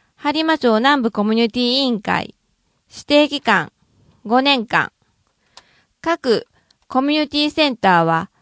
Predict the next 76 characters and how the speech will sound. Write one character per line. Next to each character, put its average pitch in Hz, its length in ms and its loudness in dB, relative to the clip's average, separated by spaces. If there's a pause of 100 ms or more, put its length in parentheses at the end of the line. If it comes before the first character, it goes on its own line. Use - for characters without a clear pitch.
(300)
地 320 220 0
域 311 200 0
住 320 240 2
民 240 200 0
が 196 120 2
利 196 120 0
用 233 200 4
す 254 120 0
る 262 120 2
施 302 120 -10
設 254 260 -4
で 185 140 -2
あ 175 100 2
り、 156 220 -8 (380)
地 320 200 0
域 311 200 0
住 320 200 2
民 247 180 0
で 196 120 0
構 262 240 2
成 262 240 0
す 240 160 -2
る 220 260 2 (320)
各 294 400 0
コ - 180 -6
ミ 269 140 0
ュ 285 100 2
ニ 254 40 -4
テ 277 100 -4
ィ - 20 2
委 - 20 2 (200)
員 254 120 -2
会 190 260 0
が 170 220 0 (240)
指 - 140 -18
定 302 220 4
管 311 260 0
理 302 100 -2
者 254 140 0
と 196 100 0
し - 100 -8
て 180 300 -4 (160)
管 294 320 0
理 208 140 -2
運 254 240 0
営 254 120 2
す 262 120 -4
る 247 100 0
こ 240 120 -2
と 240 140 2
で、 170 220 -2 (480)
地 330 220 0
域 262 200 -2
の 214 120 0
そ 233 120 -2
れ 294 120 2
ぞ 285 100 2
れ 247 120 4
の 190 120 0
特 - 240 -6
性 262 240 2
を 247 100 2
生 247 120 -4
か 233 140 0
し - 80 -10
た 185 120 -4
事 233 120 -6
業 240 180 4
が 190 100 0
な 180 140 -2
さ 262 120 0
れ 226 100 0
て 180 120 -6
い 160 100 -4
ま 156 180 -6
す。 - 180 -20